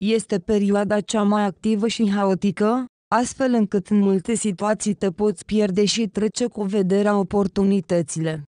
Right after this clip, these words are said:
Dar în a treia decadă te vei simți mai încrezătoare și chiar vei participa la transformări active în jurul tău.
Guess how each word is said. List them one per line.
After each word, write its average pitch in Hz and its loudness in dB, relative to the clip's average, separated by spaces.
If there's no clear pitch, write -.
Dar 196 2
în 208 4
a 196 2
treia 202 0
decadă 196 0
te 269 0
vei 220 0
simți 214 0
mai 214 4
încrezătoare 208 0
și 226 -2
chiar 202 0
vei 190 0
participa 208 0
la 214 2
transformări 208 0
active 208 -2
în 202 2
jurul 190 0
tău. 160 -4